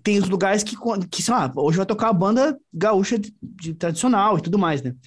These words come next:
No caso do forró, é uma festa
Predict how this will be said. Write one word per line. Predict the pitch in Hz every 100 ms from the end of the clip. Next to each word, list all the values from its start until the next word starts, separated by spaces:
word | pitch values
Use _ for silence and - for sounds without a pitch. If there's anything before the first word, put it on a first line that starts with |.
| _ - - _
No | 202 208
caso | 262 311
do | 294
forró, | 285 277 196 208 196
é | 190
uma | 240 262
festa | 254 208 254 262 240 160